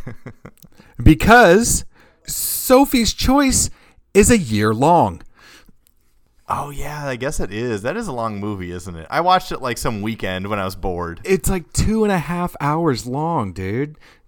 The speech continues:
Speaker 1: And I started at, like, nine thirty-ish.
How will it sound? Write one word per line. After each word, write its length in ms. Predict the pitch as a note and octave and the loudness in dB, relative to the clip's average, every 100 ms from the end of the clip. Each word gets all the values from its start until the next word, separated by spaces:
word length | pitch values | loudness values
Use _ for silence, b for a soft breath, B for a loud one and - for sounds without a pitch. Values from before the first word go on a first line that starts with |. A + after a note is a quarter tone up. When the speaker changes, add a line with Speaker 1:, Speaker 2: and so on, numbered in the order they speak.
| - | -6
Speaker 1:
And 100 | E3 | -2
I 60 | |
started 320 | E3+ G3+ G3 G3 | -2 0 0 0
at, 180 | E3 | -2
like, 180 | E3 D3 | -4 -4
nine 340 | D3+ D#3 D#3+ D#3+ | -4 -4 -6 -6
thirty-ish. 920 | D#3 D#3 E3+ - C#3+ D3+ F3 - | -6 -6 -8 -8 -4 -4 -4 -8